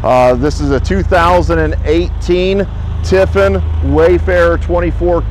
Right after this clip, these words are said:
Q W. Tiffin has decided to get back into a Class C market,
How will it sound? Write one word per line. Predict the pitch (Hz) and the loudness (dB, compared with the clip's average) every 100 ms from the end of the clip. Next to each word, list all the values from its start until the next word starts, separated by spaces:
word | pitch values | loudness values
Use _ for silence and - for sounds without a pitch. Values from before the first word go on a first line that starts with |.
| - | -4
Q | 175 170 170 | -2 0 0
W. | 160 160 151 143 131 110 90 - - - - - - - - - | 2 4 4 2 2 0 0 -2 -2 -2 -2 -2 0 0 0 0
Tiffin | - 175 160 | 2 2 2
has | 175 156 | 0 0
decided | 151 - 170 170 | -4 0 2 2
to | 156 | 0
get | 165 - | -2 -2
back | 151 156 170 | -2 -2 -2
into | 165 165 | -2 0
a | 165 | 0
Class | - 143 151 156 151 | 0 0 2 2 0
C | - - 170 | -2 -2 0
market, | 165 170 180 190 208 | 0 2 2 2 -2